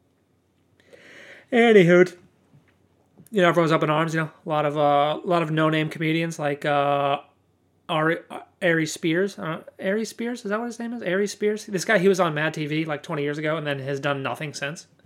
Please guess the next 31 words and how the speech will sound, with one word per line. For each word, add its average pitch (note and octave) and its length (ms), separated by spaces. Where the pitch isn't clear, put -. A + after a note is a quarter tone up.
He G3+ 140
made E3 160
this, D3+ 180
uh, D3 240
little D3 180
video, C#3+ 380
uh, D3+ 160
while C#3 160
he D3 80
was D3+ 140
still G3 180
in C#3+ 100
bed. C#3+ 280
He F3+ 100
couldn't A#3+ 200
even D#3+ 200
be D3+ 80
bothered D3 360
to C#3+ 60
put F3+ 180
a C3 40
shirt F#3+ 340
on D3 200
before D#3 300
he C#3+ 40
made B2+ 180
<laughs> - 0
this - 180
video, G#3 480
you F#3 80
know? F#3+ 140